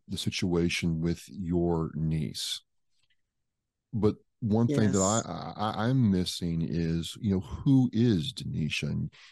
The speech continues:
Speaker 1: you kinda told me that, hey, we could be here for a while, um,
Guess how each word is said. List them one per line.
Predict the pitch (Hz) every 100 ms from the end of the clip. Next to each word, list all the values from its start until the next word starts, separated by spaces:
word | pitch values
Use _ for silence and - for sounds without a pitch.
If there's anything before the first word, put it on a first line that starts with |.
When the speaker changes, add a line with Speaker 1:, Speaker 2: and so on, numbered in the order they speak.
| _
Speaker 1:
you | -
kinda | - 95 90
told | - 98 92
me |
that, | 82 73
hey, | 82 95
we | 101
could | 90 76
be | 95
here | 87 95 85
for | - 85 78
a |
while, | 78 82 90 95 90 76 57 - _ _ _ _ -
um, | 80 73 73 69 -